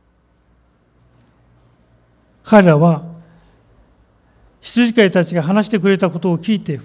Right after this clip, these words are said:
思議に思ったって書いてあるんですね。人々は単にですね、喜びではなく、恵みではなく、不思議に思うだけなんですね。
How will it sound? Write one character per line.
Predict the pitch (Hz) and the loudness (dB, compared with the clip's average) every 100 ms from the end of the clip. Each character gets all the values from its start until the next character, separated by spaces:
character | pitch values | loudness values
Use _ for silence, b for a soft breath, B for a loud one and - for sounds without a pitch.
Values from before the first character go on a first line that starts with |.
| - - | -14 -4
思 | 247 | 0
議 | 262 | 4
に | 262 247 | 4 2
思 | 220 | -2
っ | 214 | -4
た | 135 | -10
っ | |
て | - - | -14 -18
書 | 113 | -18
い | |
て | 92 | -16
あ | |
る | |
ん | 92 | -18
で | |
す | - | -10
ね。 | 202 233 - _ _ _ _ _ _ _ _ _ _ _ _ _ _ _ | -10 -10 -16 _ _ _ _ _ _ _ _ _ _ _ _ _ _ _
人 | - 240 240 | -8 -4 -2
々 | 214 196 | 0 -2
は | 170 | -2
単 | 180 233 | 0 0
に | 202 | -2
で | 139 | -4
す | 120 | -10
ね、 | 151 127 123 - - | -10 -12 -14 -16 -4
喜 | 180 233 240 | 0 0 0
び | 226 | -2
で | 208 | -2
は | 170 170 | -4 -6
な | 180 | -10
く、 | - - - - _ _ _ _ _ _ _ _ _ | -14 -14 -14 -16 _ _ _ _ _ _ _ _ _
恵 | 175 196 240 | -2 -2 0
み | 226 | 0
で | 214 | -2
は | 185 | -4
な | 185 | -8
く、 | - - _ _ _ _ _ | -12 -20 _ _ _ _ _
不 | - 190 | -10 -4
思 | 220 | 0
議 | 262 | 0
に | 254 | 2
思 | 240 240 | 0 0
う | 214 | 0
だ | 165 | 0
け | 160 | -2
な | 127 | -6
ん | 110 | -10
で | |
す | - | -16
ね。 | - | -20